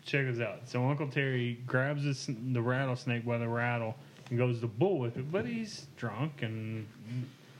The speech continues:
not super coordinated because of that, and <laughs> he, he whips it, but it doesn't whip all the way, and it basically springs back and coils around his arm,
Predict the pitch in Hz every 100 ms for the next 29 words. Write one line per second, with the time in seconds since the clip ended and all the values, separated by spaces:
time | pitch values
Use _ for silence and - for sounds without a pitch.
0 | - - 123 120 120 - - - 120 120
1 | 107 123 120 117 113 113 131 135 127 113
2 | 117 110 110 110 117 135 123 123 117 113
3 | 110 - - - - - 170 - 156 -
4 | - - - - 139 131 156 190 - 135
5 | 131 127 120 120 127 123 123 120 127 143
6 | 165 139 117 113 117 120 120 120 120 135
7 | 147 - 117 - - 131 127 123 117 120
8 | 123 123 117 120 - 135 131 120 123 120
9 | 120 113 123 127 120 117